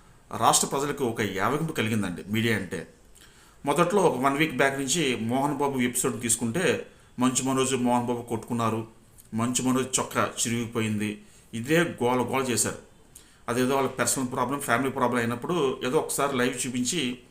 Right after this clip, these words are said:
దాంతో కట్ చేసి ఉంటే, ఆ లిమిట్స్‌లో ఉంటే కొంత బాగుండేది.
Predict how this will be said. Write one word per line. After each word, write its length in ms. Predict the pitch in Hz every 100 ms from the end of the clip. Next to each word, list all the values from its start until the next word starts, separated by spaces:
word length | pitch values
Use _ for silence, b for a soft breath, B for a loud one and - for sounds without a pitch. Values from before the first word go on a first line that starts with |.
| - -
దాంతో 220 | 123 147 -
కట్ 160 | -
చేసి 140 | 156 139
ఉంటే, 180 | 127 185 147 127
ఆ 40 | 117
లిమిట్స్‌లో 300 | 131 160 156
ఉంటే 240 | 131 123 185 131 - B B B B
కొంత 180 | - 156 120
బాగుండేది. 380 | 127 131 113 87